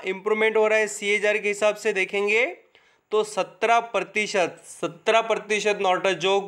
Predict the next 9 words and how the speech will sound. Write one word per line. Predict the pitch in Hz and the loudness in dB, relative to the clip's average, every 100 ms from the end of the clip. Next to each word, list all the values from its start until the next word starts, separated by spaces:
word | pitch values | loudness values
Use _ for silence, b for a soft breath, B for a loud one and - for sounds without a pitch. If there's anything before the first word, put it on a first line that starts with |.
| 170 | -2
बहुत | 185 196 214 147 127 | 0 2 0 -6 -2
बड़ी | 180 233 | 2 2
बात | 196 185 185 | 2 2 0
है, | 190 | -2
ये | 196 208 170 | 0 0 -2
बहुत | 180 220 202 170 | -2 -2 -2 -4
बढ़िया | 165 202 226 226 | 0 2 2 0
सेक्टर | 214 185 - 185 | -4 -6 -2 0
है | 185 196 214 | 2 0 -2